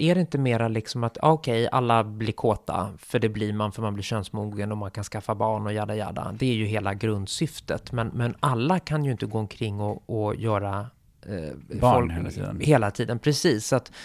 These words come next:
Speaker 1: ja, men då får några knulla med varann istället. Alltså, <laughs> sådär, eh, så
Speaker 2: Ja, men det är det. Jag tänker ju liksom att i grunden att, att, eh, naturen är väldigt fiffig, liksom.
Speaker 1: Mm.
Speaker 2: Att det är så,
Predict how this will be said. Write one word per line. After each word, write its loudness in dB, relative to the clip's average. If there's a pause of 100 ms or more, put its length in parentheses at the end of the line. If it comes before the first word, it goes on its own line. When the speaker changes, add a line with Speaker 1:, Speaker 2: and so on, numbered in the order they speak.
Speaker 1:
ja, 4
men 4
då 6
får 2
några 6 (300)
knulla 0
med 0
varann 4
istället. -4
Alltså, 6
<laughs> 8
sådär, 8 (460)
eh, 12
så 8
Speaker 2:
Ja, 12
men 8
det 8
är 2
det. 4
Jag 2
tänker -4
ju 0
liksom 0
att 0
i -2
grunden 2
att, -6
att, -12
eh, -4
naturen 0
är 2
väldigt 0
fiffig, -6
liksom. -8
Speaker 1:
Mm. 4 (320)
Speaker 2:
Att -4
det 4
är 2
så, -10